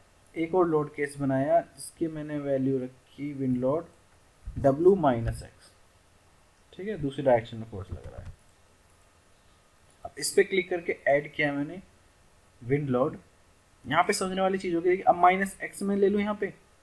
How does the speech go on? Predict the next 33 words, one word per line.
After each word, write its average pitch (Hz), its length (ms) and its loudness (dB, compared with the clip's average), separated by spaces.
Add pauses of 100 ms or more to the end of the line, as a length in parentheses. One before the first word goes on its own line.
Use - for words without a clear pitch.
(140)
नहीं, 123 260 0 (720)
क्योंकि 160 200 -8
ये 190 120 10
जो 202 140 10
आपका 190 340 12
दिया 165 460 6
हुआ 165 300 12
है 147 380 6 (440)
minus 143 440 8
X 160 200 -6
और 165 60 -6
minus 147 400 -2
Z, 190 160 -2
ये 214 100 0
leeward 185 520 8
pressure 170 340 -4
दिया 131 220 0
हुआ 113 160 0
है। 107 80 -10 (340)
Leeward 170 380 8
मतलब 185 440 -2
कि 233 120 -6 (460)
constant 185 540 2
pressure 185 540 2
inside। 151 480 4 (520)
एक 151 160 -4
बार, 160 240 -2
एक 196 180 10
बार 196 100 12
लगा 165 160 12
के 156 100 6
देखते 127 280 -2
हैं, 117 160 -8